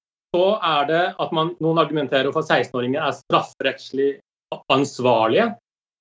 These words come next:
eh, i den alderen, og derfor bør de også få kunne stemme. De er også modne nok til å inngå seksuelle relasjoner, derfor bør de også kunne stemme. Så modenhetsargumentet faller altså på sin egen urimelighet. Ordfører,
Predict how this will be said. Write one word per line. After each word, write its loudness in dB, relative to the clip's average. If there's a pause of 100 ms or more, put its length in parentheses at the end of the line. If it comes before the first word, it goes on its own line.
eh, 0 (100)
i 2
den 4
alderen, 4 (220)
og -2
derfor 0
bør 2
de 0
også -6
få -8
kunne 0
stemme. -2 (720)
De 4
er 2
også 2
modne 2
nok 2
til -4
å -6
inngå -2
seksuelle -2
relasjoner, 0 (400)
derfor -2
bør 2
de 4
også -4
kunne 2
stemme. -2 (920)
Så 6
modenhetsargumentet 2
faller -2
altså -4
på -8
sin -4
egen 0
urimelighet. 2 (760)
Ordfører, 6